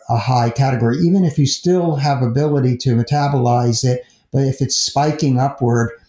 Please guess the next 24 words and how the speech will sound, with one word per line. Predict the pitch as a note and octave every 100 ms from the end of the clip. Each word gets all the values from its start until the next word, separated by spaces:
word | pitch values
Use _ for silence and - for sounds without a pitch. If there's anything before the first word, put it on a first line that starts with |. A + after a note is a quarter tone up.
| _
that | C#3 D#3
means | C#3+ C3+ B2
there's | A#2 A2+
some, | C#3 B2+ B2 - _ _ _ -
either | D3
you're | C3 A#2+
eating | C#3+ F#3+ G#3 C3+
wrong | A2 G#2+ A2 B2+ -
and | C3+ C#3+ D3+
or | C3+ A2+ A#2 A#2+
you | A#2+
have | A#2 A#2
impaired | B2 A#2+ - C#3+ C#3 C3+ C3+ B2 - _ _ -
metabolism, | C3+ - G#3+ B3 B2+ A2 A#2
which | A#2 B2
is | A#2+
now | B2 A#2+ A#2+ A#2 - _ -
becoming | A#2+ - C#3 B2 A2+
the | A#2
rule | B2+ F#3+ F3+ A#2+
rather | A#2+ B2 B2
than | A#2+ A#2+
the | A#2 A2
exception. | G#2+ - F3 - A2 G#2